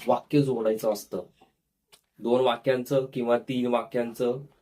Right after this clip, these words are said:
तुम्हाला एकत्रीकरण करायचं असतं. आलं लक्षात? मग जसं की who ने इथं काय केलंय?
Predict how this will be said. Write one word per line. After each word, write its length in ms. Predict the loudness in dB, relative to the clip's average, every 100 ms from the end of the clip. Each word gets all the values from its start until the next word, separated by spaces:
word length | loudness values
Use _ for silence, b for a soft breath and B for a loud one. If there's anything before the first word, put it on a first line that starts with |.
| _ _
तुम्हाला 380 | -6 -2 0 0 -2
एकत्रीकरण 640 | -2 -2 -2 -2 -2 -2
करायचं 400 | -2 2 2 2
असतं. 260 | -2 -6 -12 -12 _
आलं 180 | 0 2
लक्षात? 200 | 2 -2 -8 B B
मग 140 | 0
जसं 220 | 2 2 2
की 120 | 0
who 320 | -2 -2 2
ने 100 | 4
इथं 260 | 4 2 2
काय 200 | 2 2
केलंय? 300 | 0 0